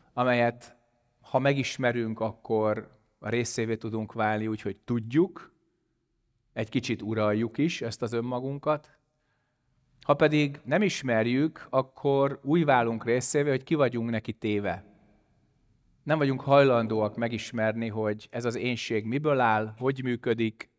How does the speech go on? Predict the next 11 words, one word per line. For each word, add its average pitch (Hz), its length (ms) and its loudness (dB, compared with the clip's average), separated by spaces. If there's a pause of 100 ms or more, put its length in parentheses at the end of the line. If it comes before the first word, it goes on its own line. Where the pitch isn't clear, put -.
(1040)
és - 140 -12
mi 151 140 2
az, 147 140 2
ami 120 160 2
belül 117 340 2
kimondja 107 500 0
azt, 107 200 -4
hogy 104 140 -4
én, 98 500 -2 (840)
illetve 104 540 -4
te. - 300 -6